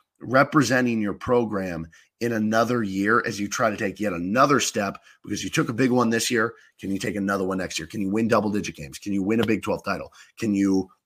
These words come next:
play in the college football playoff, which it, uh, it'll be expanded to twelve teams next year? All of those become real conversations we get to have now in the offseason, uh, because the way that K U went this year and what they could possibly return for next year.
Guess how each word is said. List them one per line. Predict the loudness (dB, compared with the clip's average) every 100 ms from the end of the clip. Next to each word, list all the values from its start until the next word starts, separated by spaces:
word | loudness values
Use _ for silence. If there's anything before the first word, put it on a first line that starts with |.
| -8
play | 2 4
in | 4
the |
college | 4 4 4
football | 2 2 2
playoff, | 4 4 4 0
which | -8 -8
it, | -10 _
uh, | -4 -2 -2
it'll | -2
be | -2
expanded | -2 -4 -4 -4 -4 -4
to |
twelve | -6 -6
teams | -4 -6 -6
next | -8 -10
year? | -12 -16 -20 -20 _
All | 6 8 6
of | 6
those | 6 6 2
become | -4 -2 -2
real | 0 2 2 0
conversations | 0 0 0 -2 0 0 -2 -4 -6
we | -6
get | -4
to | 0
have | 0 0
now | -4
in | -6
the | -6
offseason, | -6 -6 -8 -10 -14 -18 -20 _
uh, | -8
because | -6 -4
the | -2
way | 0 2 0 -6 _
that | -8 -8 _ _
K | -4
U | 0 0
went | 0 -2 -4 _ -6
this | -2 2
year | 4 4 4
and | 2 -2
what | -2 -4
they | -4
could | -6
possibly | -4 -4 -2 -6
return | -6 -8 -10 -10 -16 -20 -20 -6
for | -4
next | -4 -6
year. | -8